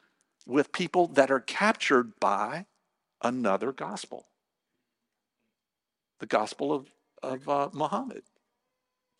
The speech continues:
And it's captured them, and they can be set free by that. And then, do we have another one? Is there another one after that? "For I'm not," Paul said, "I'm not ashamed of this good news, this evangelion. For it is the power of God for salvation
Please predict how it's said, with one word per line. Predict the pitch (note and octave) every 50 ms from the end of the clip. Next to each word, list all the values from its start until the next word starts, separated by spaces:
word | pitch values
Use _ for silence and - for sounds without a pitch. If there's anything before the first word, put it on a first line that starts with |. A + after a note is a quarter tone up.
| _ _ -
And | - B2+ D3
it's | C#3 - -
captured | - G3+ G#3+ G#3+ - - A2 -
them, | A2+ G#2 F#2+
and | - G#2 G#2 G2+
they | A#2+ C3
can | - - D3 C#3
be | - D#3+ D#3
set | - - - F#3+ - -
free | - - D3+ C4 - - -
by | - - - -
that. | - - - _ _ _ _ _ _ _ _ _ _
And | - B2 B2+
then, | D3+ C#3
do | D3 D3 C#3+ D#3
we | F#3 A#3+
have | A#3 B3 B3
another | C#3+ C#3 D3 E3+ E3+ F3
one? | F3 E3 F3 -
Is | C3+ C3 C#3+
there | D3 C#3
another | C#3 C#3+ D#3+ D#3+ D#3+
one | D#3 D#3 D#3+
after | D3 - F3 D#3
that? | E3 B2 - - _ _ _ _ _ _ _ _ _ _ _ _ _ _ _ _ _ _ _ _ _ _
"For | - - D3 D#3+
I'm | F3+ G3+ A3 A3
not," | F#3+ F3+ F#3 F#3 - - - - - -
Paul | - F#3+ A3+ C#4
said, | - - E3 D#3 D#3+ D#3+ D#3 - - - - - _ _
"I'm | - F3+ A#3 C4+ C#4
not | B3+ A#3+ G#3+ G3+
ashamed | G3 F3+ - - G#3+ A3 C4 C#4+ C#4 B3
of | G3 C#3 A#2
this | B2+ A#2 - -
good | - B2+ A#2 G2+ F#2+
news, | G2+ G2 F2+ D#2 C#2+ C#2+ - -
this | - A#2 A2+ - -
evangelion. | G#2 F#2 A#2 G2+ G2 F#2 G2+ F#2 F2 E2+ E2 - - - - _ _ _ _ _ _ _ _ _ _
For | - - F3+ E3 E3
it | G#3 B3 C4 A3+
is | F3+ D3+ C3 - -
the | - C3 -
power | - - - F#3+ G3+ G#3 G3+ F#3
of | E3 C#3+ A#2+
God | D#3 C#3+ G3+ A3+ -
for | - - A#2
salvation | - - D3+ C#3+ D3+ C#3 C#3 F3+ A3+ A#3 - - C3+ A#2 -